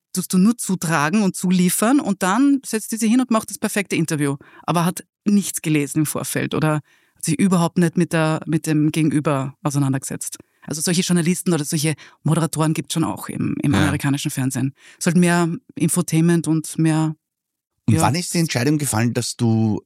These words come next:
Speaker 3: nach Wien zurückkommst, dass du, ähm,
Speaker 1: Na, dann
Speaker 3: sagst,
Speaker 1: von
Speaker 3: jetzt bleib
Speaker 1: Washington, also dann, ähm, auch privat, ich hab mir gedacht, irgendwie möchte ich kurz nach Hause.
Speaker 2: Mhm.
Speaker 1: Also eher das nach Hause, wenn ich nach Hause sag, ist es eh für mich eher die Steiermark.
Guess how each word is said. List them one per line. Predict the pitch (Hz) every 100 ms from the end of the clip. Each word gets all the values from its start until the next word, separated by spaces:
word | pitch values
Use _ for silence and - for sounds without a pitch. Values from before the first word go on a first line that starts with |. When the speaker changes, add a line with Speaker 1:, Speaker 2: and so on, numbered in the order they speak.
| -
Speaker 3:
nach | 87 90 90 -
Wien | 67 73 78 76
zurückkommst, | 67 65 65 - 71 - 76
dass | -
du, | - 80 80 78 -
ähm, | 71 71 69 65 55 -
Speaker 1:
Na, | - -
dann | 247
Speaker 3:
sagst, | 240 233
Speaker 1:
von | 262
Speaker 3:
jetzt | 226
bleib | 196 190
Speaker 1:
Washington, | - 175 - 156
also | 156 180
dann, | 185 190 190 -
ähm, | 175 180 180 180 180 - _ _ - -
auch | 175 - _ -
privat, | 208 185 170 208 -
ich | 185
hab | 196
mir | 185
gedacht, | 185 175
irgendwie | 190 196 180 185 180 185
möchte | 165 170 -
ich | 180
kurz | - 170 - - -
nach | - 160
Hause. | 151 131 131 127 135 _ _
Speaker 2:
Mhm. | 101 107 107
Speaker 1:
Also | 160
eher | 147 185
das | 180 - - _ _
nach | 165 143
Hause, | 143 175 180
wenn | 175
ich |
nach | 165 143
Hause | 143 165
sag, | 170 - -
ist | - - 147
es | 165
eh | - 170
für | -
mich | 156 -
eher | 147
die | 139
Steiermark. | - 143 135 127 107